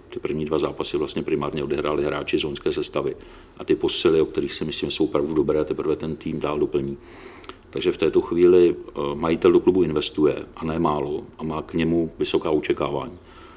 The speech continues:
A jestliže to očekávání v českých podmínkách je prostě titul a, a, a začít to budování toho silného klubu, o kterém hovoříte, tím, že ten titul v příštím roce chceme mít, tak já, my se k tomu jako management hlásíme.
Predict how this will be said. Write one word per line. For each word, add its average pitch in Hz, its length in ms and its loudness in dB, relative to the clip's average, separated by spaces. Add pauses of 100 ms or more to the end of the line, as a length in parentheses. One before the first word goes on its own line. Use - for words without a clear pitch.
(320)
A 73 120 -4
jestliže 80 320 0
to 85 120 2
očekávání 82 760 2
v - 80 -8
českých - 380 -2
podmínkách 85 720 -2
je 82 80 2
prostě - 400 -2
titul 85 460 4
a, 85 40 2 (200)
a, 90 60 -12 (160)
a 80 60 -6
začít 80 340 0
to 87 80 6
budování 85 440 8
toho 73 140 -4
silného 76 300 -6
klubu, 76 220 -2
o 76 40 2
kterém 80 220 -6
hovoříte, 76 460 -4 (420)
tím, 76 180 -6
že 80 100 0
ten 80 340 -2
titul 82 300 0
v - 80 -8
příštím - 340 -6
roce 78 220 -2
chceme 85 280 -4
mít, 85 140 -6
tak 87 100 -12 (140)
já, 87 120 0
my 90 160 -8
se - 100 -4
k - 60 -10
tomu 92 120 0
jako 90 180 2
management 95 340 -2
hlásíme. 87 440 -4